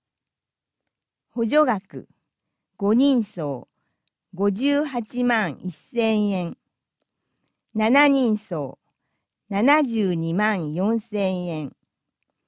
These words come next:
十人層、九十五万九千円。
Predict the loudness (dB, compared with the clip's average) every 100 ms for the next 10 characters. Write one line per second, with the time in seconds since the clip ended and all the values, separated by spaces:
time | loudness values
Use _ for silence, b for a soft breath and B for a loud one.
0 | _ -8 0 2 4 4 2 0 -4 -6
1 | -6 -8 _ _ _ _ _ _ _ _
2 | -4 0 2 0 -2 -2 -2 -2 0 2
3 | 0 -4 -6 -2 -2 -4 -4 -2 -2 -4
4 | -4 -6